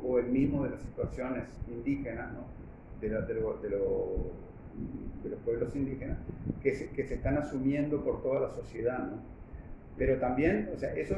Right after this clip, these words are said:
implica, o sea, es una tarea bien, bien gigantesca. Por, eh, me parece que el comandante Chávez de alguna manera logró catalizar todo eso, ¿no? Con los programas de Aló Presidente que se, que se escuchaban en toda América Latina,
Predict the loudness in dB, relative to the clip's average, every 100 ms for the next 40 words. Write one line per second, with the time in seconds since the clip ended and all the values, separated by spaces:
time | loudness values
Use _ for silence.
0 | 2 0 0 -4 -4 -6 -4 0 0 -2
1 | -8 -4 -4 -2 -2 0 0 0 0 0
2 | 0 -2 -2 0 0 0 0 0 0 0
3 | -2 -2 -4 -2 2 4 6 6 4 4
4 | 2 0 0 0 -2 2 2 4 2 0
5 | 0 -2 0 0 0 2 2 2 0 2
6 | 2 2 0 2 2 2 2 4 2 0
7 | -8 -10 -10 -10 -12 -6 -6 -6 -10 -12
8 | -8 -2 2 2 2 2 2 4 4 4
9 | 2 -4 -4 -2 0 0 -2 -4 -4 -4
10 | -6 -8 -10 -10 -6 2 2 2 -2 -8
11 | -8 -4 4 4 4 2 0 -2 -2 -2
12 | -2 -2